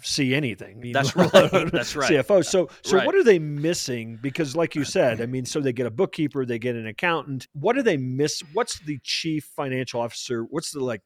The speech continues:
Speaker 1: key distinction that they're adding?
Speaker 2: Yeah, for sure. It, it could be a lot of different things. Some main things are that they do need efficiency in their financial processes. And so if you don't understand that process, it, any process gets glutted up, right, and
Speaker 1: Yeah,
Speaker 2: slows
Speaker 1: yeah,
Speaker 2: you
Speaker 1: yeah.
Speaker 2: down. But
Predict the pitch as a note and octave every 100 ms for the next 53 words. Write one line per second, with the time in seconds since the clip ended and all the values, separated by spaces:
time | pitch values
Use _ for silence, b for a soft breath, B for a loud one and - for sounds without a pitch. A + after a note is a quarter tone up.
0 | - - D#3 C#3 A#2 - - C#3 C3 -
1 | A2 G#2+ A2 G#2+ A2+ B2+ - - _ _
2 | _ - A#2+ G2+ D#2 - G2+ - A2+ G#2+
3 | D3+ - C#3+ - C3 A2 A#2 G#2 A2+ G2+
4 | G#2 - - A2 G2 - G2 G#2+ C3+ F#3
5 | F3 B2+ G#2+ G2 - G#2+ G2+ F#2+ F#2+ -
6 | A2+ F#2+ B2+ C#3+ A2 - B2 A2+ - -
7 | C#3 A#2+ G#2+ F#2 G#2 G#2 G#2+ F#2+ - A2+
8 | A2+ - A2+ - G#2 - A2+ F#2+ A2 G2
9 | - A#2 B2 A2+ E3 D#3 C#3+ A2 - A#2
10 | A#2+ C3+ A#2+ - B2+ B2+ C#3 C3 - A#2+
11 | G#2 _ - F3 C#4+ - C#3 B2 - G#2
12 | - G2 F#2+ G#2+ G2+ F2 F2+ E2+ G2 G#2
13 | F#2+ - F#2+ - A#2 A2+ A#2 G#2 G#2 F#2+
14 | G2 G2+ F#2+ F2+ G#2